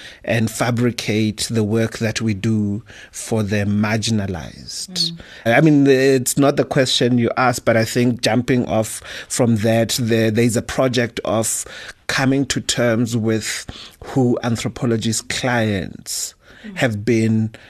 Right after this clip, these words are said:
Speaker 1: historically and now, so that we don't always assume anthropologists have always had, uh, the state as its only client.
Speaker 2: Mm.
Speaker 1: And I'm not talking about community work, I'm not talking about pro bono work,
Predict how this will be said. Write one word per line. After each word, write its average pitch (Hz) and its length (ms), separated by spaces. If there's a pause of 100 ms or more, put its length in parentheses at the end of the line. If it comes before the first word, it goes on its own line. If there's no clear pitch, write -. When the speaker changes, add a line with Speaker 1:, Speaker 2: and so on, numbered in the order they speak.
Speaker 1:
historically 120 1040
and 131 300
now, 113 240
so 117 220
that 107 280
we 113 80
don't 110 340
always 117 360
assume 120 800 (360)
anthropologists 117 840
have 110 140 (120)
always 110 560
had, 110 580 (420)
uh, 110 140
the 107 100
state 113 520 (100)
as 110 240
its 107 200
only 107 280
client. 80 480 (160)
Speaker 2:
Mm. 214 120 (380)
Speaker 1:
And 120 180
I'm 113 120
not 131 160
talking 143 300
about 110 400
community 123 640
work, 110 400
I'm 107 120
not 120 140
talking 123 180
about 110 200
pro 110 120
bono 113 400
work, 101 440